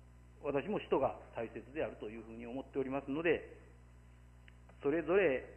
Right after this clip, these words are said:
えー、二十九事業に関わります人、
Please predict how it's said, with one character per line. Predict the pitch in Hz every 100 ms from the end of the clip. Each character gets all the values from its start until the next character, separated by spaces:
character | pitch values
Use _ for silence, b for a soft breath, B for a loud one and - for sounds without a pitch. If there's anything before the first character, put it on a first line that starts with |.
| -
え | 135 123 120
ー、 |
二 | 170 185
十 | 156 123
九 | 156 156
事 | 175
業 | 240 214
に | 143 160 123 -
関 | 127 123
わ | 135
り | 139
ま | 156 156
す | 180 190 180 - - - - - - - -
人、 | 131